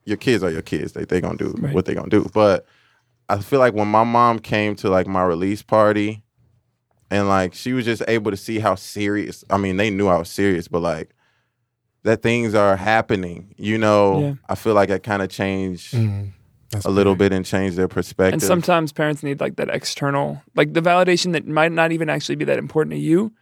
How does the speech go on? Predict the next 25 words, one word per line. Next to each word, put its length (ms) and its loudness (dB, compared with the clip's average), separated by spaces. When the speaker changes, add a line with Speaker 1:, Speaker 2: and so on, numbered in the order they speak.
Speaker 2:
Once 260 0
Speaker 1:
Yeah. 60 -6
Speaker 2:
they 80 4
can 120 -4
see 200 -2
that, 160 2
like, 160 -4
it 80 -2
actually 360 -2
exists 300 -4
in 60 -8
the 80 -6
world 320 -2
to 60 -10
somebody 380 -4
else, 200 0
they're 100 -4
like, 120 0
Speaker 1:
Yeah. 160 0
Speaker 2:
"Oh, 460 4
this 240 0
makes 260 0
sense 340 -4
to 60 -14
me. 240 -14